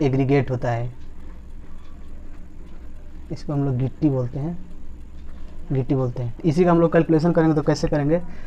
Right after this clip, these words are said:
अगर मान लेते हैं हम लोग cement का निकालना है, तो cement equal to,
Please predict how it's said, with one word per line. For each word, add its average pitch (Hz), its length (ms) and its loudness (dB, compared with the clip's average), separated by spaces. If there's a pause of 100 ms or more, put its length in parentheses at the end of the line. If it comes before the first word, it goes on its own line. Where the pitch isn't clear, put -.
(180)
अगर 160 140 10
मान 175 180 10
लेते 185 160 6
हैं 180 60 8
हम 180 60 8
लोग 175 120 6
cement 185 300 8
का 175 60 8
निकालना 139 360 6
है, 120 180 -2 (360)
तो 131 60 -4
cement 170 540 4 (1500)
equal 143 360 4
to, 175 200 2